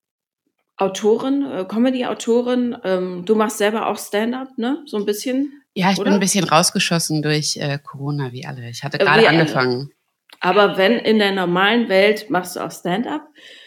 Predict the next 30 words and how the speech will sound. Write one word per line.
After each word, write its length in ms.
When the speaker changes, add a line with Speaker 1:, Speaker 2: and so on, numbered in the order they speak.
Speaker 1:
Ähm, 680
und, 360
äh, 460
wir, 240
wir 120
kennen 280
uns 160
über 180
die 140
Arbeit. 560
Du 100
bist 320
so 120
ein 260
Household 520
Name, 300
wie 80
man 220
das 160
sagt. 380
Äh, 200
man 180
findet 320
dich 300
auf 80
Instagram 500
unter, 480
äh, 80
Quattro 580
Milf. 720